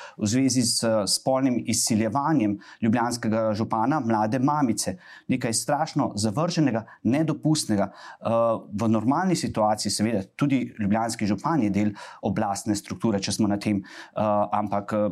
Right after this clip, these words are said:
presenetljivo nismo tega videli, eh, na nobeni pravzaprav, eh, glavni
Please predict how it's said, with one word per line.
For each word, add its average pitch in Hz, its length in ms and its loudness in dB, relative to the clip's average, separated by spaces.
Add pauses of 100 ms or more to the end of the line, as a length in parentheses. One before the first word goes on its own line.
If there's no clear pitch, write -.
presenetljivo 113 640 0
nismo 107 420 0
tega 107 240 0
videli, 101 460 2
eh, - 520 -6
na 104 160 2
nobeni 113 440 0
pravzaprav, 127 560 -2
eh, 104 680 -2
glavni 110 560 0